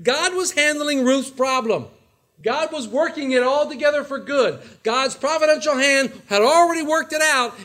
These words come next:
in the Goel, in the one who was a closer relative. God knew what was gonna happen. What my suggestion is to you, Christian, and to me, Pastor,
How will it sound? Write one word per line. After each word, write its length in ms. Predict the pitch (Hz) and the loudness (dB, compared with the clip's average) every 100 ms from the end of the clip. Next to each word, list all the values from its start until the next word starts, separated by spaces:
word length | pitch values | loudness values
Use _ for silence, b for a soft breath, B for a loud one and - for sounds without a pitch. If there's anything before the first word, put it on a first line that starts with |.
| 240 | 0
in 200 | 269 262 | 0 2
the 100 | 233 | 2
Goel, 600 | 254 262 269 240 156 - B | 6 6 6 4 0 -6 B
in 120 | 220 | 4
the 80 | 220 | 6
one 280 | 240 277 | 8 6
who 120 | 247 240 | 4 2
was 160 | 233 | 0
a 40 | 247 | 0
closer 360 | 247 269 262 | 0 0 0
relative. 720 | 262 269 254 220 190 127 - - | 0 0 0 0 -2 -2 -14 -6
God 300 | 220 269 285 | -2 0 0
knew 120 | 277 | 0
what 120 | 285 285 | -2 -2
was 120 | 202 | -2
gonna 260 | 269 269 | 0 0
happen. 480 | 226 269 277 214 165 B B | 2 0 0 -2 -4 B B
What 340 | - 247 240 202 | -4 -4 -4 -6
my 160 | 214 | -2
suggestion 540 | 214 233 175 285 277 269 | -2 -2 0 0 0 -4
is 160 | 277 277 | -6 -4
to 60 | |
you, 220 | 240 277 277 | -4 -4 -4
Christian, 640 | 277 294 - 320 247 220 | -6 -8 -6 -6 -6 -2
and 160 | 226 220 | 0 2
to 80 | |
me, 340 | 220 233 277 302 | 2 4 2 2
Pastor, 560 | 262 277 302 339 349 | 0 0 0 -2 -8